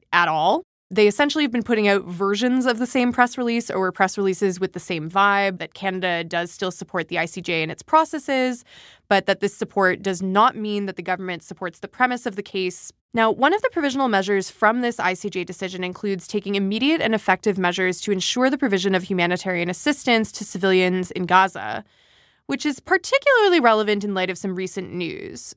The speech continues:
So just after we recorded this conversation, Canada announced that it was joining the U S and a dozen or so other countries in suspending funding for the United Nations Relief and Works Agency for Palestine refugees in the Near East,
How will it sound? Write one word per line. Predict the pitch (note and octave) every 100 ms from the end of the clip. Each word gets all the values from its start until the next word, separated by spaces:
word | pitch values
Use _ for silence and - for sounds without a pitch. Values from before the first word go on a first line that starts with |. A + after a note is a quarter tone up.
| -
So | - C4 C4 -
just | A#3 F4+ G#4+
after | G4+ F4
we | D4+
recorded | C4 - G#3+ G#3+
this | G3 F#3+
conversation, | - F#3+ F3+ - F#3+ - F3+ E3+ E3+
Canada | - B3 C#4+ D#4+ D4 C4+
announced | F#3+ F#3 F#3
that | G3
it |
was | F3+ F3
joining | - A3+ B3+ B3+ B3+
the | G3+
U | F3+
S | G#3 A#3 A#3
and | - F#3+
a |
dozen | F3+ A3 C4
or | B3+
so | A#3+ G3+
other | F#3+ F#3
countries | - F3+ - F3+ E3+ E3+
in | F#3+
suspending | F3+ F#3 - B3 D#4 D#4+
funding | - E3+ E3+ E3+ F3
for | - F3+ E3 E3+
the | G3+
United | G3 G3 A#3 A#3+
Nations | G3+ G3 G#3 F#3+
Relief | F#3+ F#3 A#3 -
and | G3
Works | F3+ F#3+ -
Agency | F3 F3+ F#3 - F3+
for | F3 F#3
Palestine | - G3+ G3 G3 F3+ F3+
refugees | F3 G3 F3 F3 E3 -
in | F#3+
the | F#3+
Near | F#3 F3
East, | D#3 F#3 - -